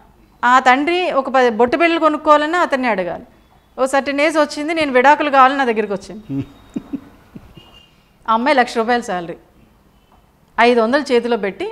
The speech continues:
Speaker 1: అది బస్ పాస్ అంతే. ఎంత నరకం చూడండి. కానీ అనుభవించింది.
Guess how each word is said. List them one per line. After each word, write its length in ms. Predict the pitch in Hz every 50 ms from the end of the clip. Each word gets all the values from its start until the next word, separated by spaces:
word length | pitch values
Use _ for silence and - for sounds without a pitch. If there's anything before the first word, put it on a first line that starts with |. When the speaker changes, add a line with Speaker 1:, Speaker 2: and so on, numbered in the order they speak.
| - -
Speaker 1:
అది 180 | 226 - 311
బస్ 300 | 294 214 220 208 - -
పాస్ 440 | - - - - - - - - - - _ _ _ _ _ _
అంతే. 260 | 214 202 190 196 180 - _ _ _ _ _ _ _ _ _ _ _ _
ఎంత 200 | 214 214 240 233
నరకం 340 | 277 247 240 233 240 247 262
చూడండి. 360 | 240 - 196 180 170 170 - - _ _ -
కానీ 220 | 226 233 262 294
అనుభవించింది. 680 | 277 226 214 220 214 233 220 202 196 - 185 160 165